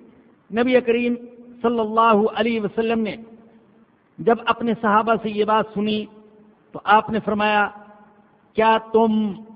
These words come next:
چاہتے ہو کہ وہ بات کہو جو اہل کتاب نے کہی تھی؟" اہل کتاب نے کیا کہا تھا؟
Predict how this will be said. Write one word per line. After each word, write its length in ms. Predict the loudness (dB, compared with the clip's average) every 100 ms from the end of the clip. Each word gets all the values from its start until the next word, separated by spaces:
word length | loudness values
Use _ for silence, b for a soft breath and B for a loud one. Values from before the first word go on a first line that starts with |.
| -20 -20 _ _
چاہتے 380 | 2 2 2 0
ہو 300 | 6 8 8 4 -8 -16 -20 -20 -20 -20 _ _
کہ 120 | 2 2 6
وہ 180 | 6
بات 440 | 8 6 4 0 -4
کہو 280 | 4 6 6
جو 160 | 4 0
اہل 300 | 0 0 -2
کتاب 400 | -4 -2 0 0
نے 120 | -2
کہی 280 | -2 -2 -2
تھی؟" 280 | -4 -8 -8 -16 -20 -20 _ -20 _ _ _
اہل 260 | 0 4 2
کتاب 360 | 2 0 0 0
نے 120 | -2
کیا 200 | 0 0
کہا 240 | 2 0
تھا؟ 300 | 2 0 -2